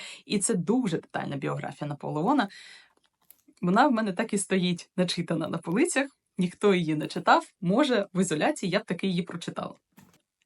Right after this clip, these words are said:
Ще одним товстунцем, який вже довго чекає на свій час, є Джонатан Стрендж і містер Норрелл Сюзанни Кларк.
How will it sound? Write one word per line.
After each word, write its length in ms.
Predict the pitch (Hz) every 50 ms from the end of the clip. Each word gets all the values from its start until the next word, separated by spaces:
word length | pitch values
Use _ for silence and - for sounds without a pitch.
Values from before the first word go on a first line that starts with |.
| - _
Ще 240 | - - - 262 285
одним 200 | 302 240 208 196
товстунцем, 500 | 208 202 - - 208 202 196 - 214 202
який 220 | 180 175 170 190
вже 120 | 175 165 165
довго 220 | 170 185 165 160
чекає 300 | 151 - 165 - 160 156
на 80 | 151 151
свій 180 | - - 156
час, 340 | 151 - 226 311 - - - -
є 360 | - 156 190 202 208 208 185 -
Джонатан 340 | - 202 196 196 180 175 165
Стрендж 340 | 170 - - 226 247 262 254 -
і 60 | 185
містер 380 | 180 190 196 - - 175 - -
Норрелл 420 | 180 180 185 202 208 196 185 180 175 - - - _
Сюзанни 400 | - - 175 170 180 175 175 175
Кларк. 380 | 170 - 151 - - - -